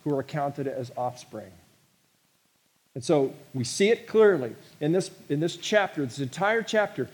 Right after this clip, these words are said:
There's those that are the children of the promise, and there are those who are the children of the flesh. How does that happen? And he goes through and he, he recounts Israel's history, and he begins to give us a history of all the different people.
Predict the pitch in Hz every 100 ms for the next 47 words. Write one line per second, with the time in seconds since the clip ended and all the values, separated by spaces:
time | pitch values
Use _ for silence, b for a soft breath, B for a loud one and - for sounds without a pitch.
0 | B 156 147 - 190 233 190 160 147 190
1 | 226 233 208 233 226 226 202 220 233 233
2 | - 139 143 147 139 151 160 165 165 165
3 | - 131 123 123 120 127 147 117 - -
4 | _ _ _ _ _ _ _ _ _ _
5 | _ 151 170 185 190 190 233 - - _
6 | _ _ _ _ _ _ _ _ _ _
7 | _ _ _ - 170 170 214 208 226 202
8 | 180 170 156 160 165 220 226 233 - -
9 | 196 208 175 190 175 - - 220 - -
10 | 170 147 147 160 202 190 180 147 202 208
11 | 196 185 220 - 180 165 214 208 196 214
12 | 175 - 233 - 175 104